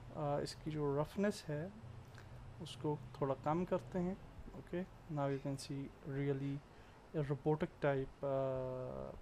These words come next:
result। और also हमारे ईयर्स यहाँ से आप देख सकते हैं कि ये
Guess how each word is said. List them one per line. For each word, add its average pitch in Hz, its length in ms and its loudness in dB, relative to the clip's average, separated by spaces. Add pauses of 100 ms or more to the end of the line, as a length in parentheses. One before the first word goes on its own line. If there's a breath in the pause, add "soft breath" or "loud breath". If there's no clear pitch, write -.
(120)
result। 143 640 0 (100)
और 143 340 2 (360 loud breath)
also 190 240 8
हमारे 208 320 6
ईयर्स 196 440 6 (100)
यहाँ 165 360 4
से 165 120 -2
आप 165 200 2
देख 160 120 0
सकते 156 180 -4
हैं 165 180 -2
कि - 1600 -4
ये 170 100 2